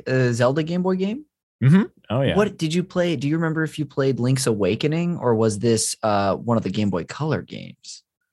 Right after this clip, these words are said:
Speaker 2: No, it was the, like, I think it was Link's Awakening, where it
Speaker 1: Oh
Speaker 2: was,
Speaker 1: my
Speaker 2: like,
Speaker 1: gosh, no way.
Speaker 2: yeah, and you're just, like, going through slicing grass the, pretty much
Speaker 1: Oh,
Speaker 2: the
Speaker 1: yeah,
Speaker 2: whole
Speaker 1: baby.
Speaker 2: time. Yeah,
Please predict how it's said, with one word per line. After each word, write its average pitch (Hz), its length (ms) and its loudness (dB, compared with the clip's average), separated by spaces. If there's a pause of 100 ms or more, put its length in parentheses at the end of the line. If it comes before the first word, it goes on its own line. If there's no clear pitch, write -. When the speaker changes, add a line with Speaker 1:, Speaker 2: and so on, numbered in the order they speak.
(140)
Speaker 2:
No, 135 320 4
it 120 60 4
was 131 200 2
the, 104 220 0
like, 87 300 -2 (640)
I 95 60 -6
think 120 180 -2
it 107 80 2
was 92 240 0
Link's 85 240 -8
Awakening, 73 600 -10
where 82 140 -4
it 123 60 2
Speaker 1:
Oh 165 100 2
Speaker 2:
was, 185 100 4
Speaker 1:
my 190 140 4
Speaker 2:
like, 185 80 2
Speaker 1:
gosh, 214 500 -2
no 170 140 -2
way. 202 400 0
Speaker 2:
yeah, 87 280 0 (160)
and 92 100 -4
you're 104 100 0
just, 95 160 -2
like, 82 180 -2
going 90 280 -2
through 85 560 -4 (880)
slicing 92 580 -2
grass 82 760 -6
the, - 60 -12
pretty 98 280 -6
much 95 180 -2
Speaker 1:
Oh, 110 120 0
Speaker 2:
the 98 80 0
Speaker 1:
yeah, 104 160 2
Speaker 2:
whole - 60 -4
Speaker 1:
baby. 104 180 -2
Speaker 2:
time. 101 280 -4
Yeah, 98 320 0